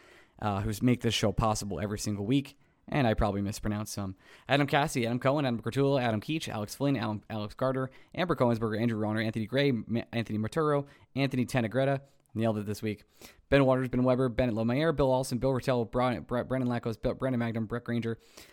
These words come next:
Brett McGinnis, Brian Doherty, Brian Doyle, Brian Gallagher, Brian Mallon, Brian Farrell, Cassidy, Cassidy Roman, Chris Finelli, Chris Howard, C J Stelwick, and Connor Damage, Daniel Dela-, Delaney, Daniel Dizan, David Narrett, David Siegel, Dennis Seitz, Garrett Reynes. Greg talks about the Master of Sex. <laughs> This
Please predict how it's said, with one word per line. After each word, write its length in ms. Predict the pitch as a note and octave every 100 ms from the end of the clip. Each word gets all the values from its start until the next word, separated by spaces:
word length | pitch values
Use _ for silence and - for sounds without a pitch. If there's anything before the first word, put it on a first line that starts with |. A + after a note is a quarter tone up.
| _ -
Brett 160 | A3+
McGinnis, 500 | - C3+ C3 C#3+ C#3+ -
Brian 220 | C#3 C3+
Doherty, 400 | B2+ B2 B2 A#2+
Brian 260 | G#2+ A#2+ A2+
Doyle, 300 | A2+ A2+ A2
Brian 240 | A#2+ A2+
Gallagher, 320 | A2+ A2 G#2+
Brian 240 | G#2+ A2 A2
Mallon, 480 | A2+ A2+ A2 E2 G2+
Brian 220 | B2 A2+
Farrell, 300 | C#3+ C#3 D3
Cassidy, 420 | - C3 B2 C3
Cassidy 340 | B2 A#2 A2 G#2+
Roman, 460 | F3 A3 G3+ F3+ - - - - -
Chris 180 | D3+ C3+
Finelli, 260 | B2+ A2+
Chris 200 | - B2
Howard, 320 | A#2+ A2 G#2+
C 120 | - A2+
J 100 | G#2+
Stelwick, 240 | G#2+ G2
and 100 | F#2+
Connor 280 | A2 G#2 G#2
Damage, 380 | G2+ G2 F#2+ -
Daniel 220 | A2+ G#2 G2+
Dela-, 320 | A2 C3+ -
Delaney, 420 | A2 C#3 E3+ D#3+
Daniel 240 | C3 A2+
Dizan, 420 | G#2+ A2 D3+ D#3+ C3+
David 260 | B2+ A#2+
Narrett, 280 | B2 C3+ A#2+
David 240 | A#2 G#2+
Siegel, 320 | - B2+ A2 - - _
Dennis 220 | D3 C#3
Seitz, 200 | B2 A2+
Garrett 240 | - B2 G#2+
Reynes. 300 | A2 G#2+ - _ _ _
Greg 160 | C3+
talks 160 | C3 A#2+
about 80 | A#2
the 80 | A2
Master 160 | G#2+ G#2
of 40 |
Sex. 240 | C3 C#3 - - _ - - -
<laughs> 80 | - - - - -
This 140 | -